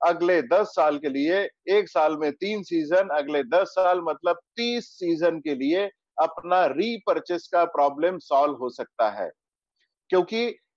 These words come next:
इसकी strength इतनी बड़ी है कि आप किसे भी देख लो, interior market तक आपको, आपको अगर जाना है, तो agriculture के अलावा कोई, अ, अ, उपलब्धि आपके पास में नहीं है। कोई भी,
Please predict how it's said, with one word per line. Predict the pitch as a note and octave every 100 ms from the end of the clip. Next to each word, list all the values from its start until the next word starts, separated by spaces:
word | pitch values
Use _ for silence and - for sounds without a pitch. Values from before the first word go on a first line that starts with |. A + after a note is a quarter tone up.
| _
इसकी | F3 F3 B3 A#3+
strength | - E3+ G3 A3+
इतनी | G#3+ E3+ - F#3+ B3+
बड़ी | F3 E3 F#3
है | C3+ D3 G3
कि | G#3 A3 G#3 C#3
आप | E3 G3+ G#3+ _
किसे | E3+ F3 - E3
भी | E3+ E3+ A#3+ - - _ _ _ -
देख | F3 A3 F#3+
लो, | F3+ A3+ A3 _ E3
interior | F3 G#3+ G#3+ A3+ G#3+
market | F#3 F#3 F#3+ G3 -
तक | G#3 F#3
आपको, | F3+ F3 F3+
आपको | C#3+ C3+ - F3
अगर | D#3+ D#3+
जाना | A2 C3+ C#3 F3
है, | F#3 G#3+
तो | - _ - -
agriculture | E3+ E3+ F#3 F#3 F3+ E3+
के | E3+
अलावा | D3+ D3+ D3+ D#3
कोई, | D#3 E3 D#3
अ, | - C#3 B2+ A#2+ A2 _ _ _ -
अ, | B2+ B2 B2
उपलब्धि | C3+ - E3 D#3+ E3+ G3+
आपके | D#3 D#3 E3+
पास | D3+ D3 D3
में | C#3
नहीं | C#3 D3 F#3+
है। | G#3 A3
कोई | - F3+ F#3+
भी, | F3 G3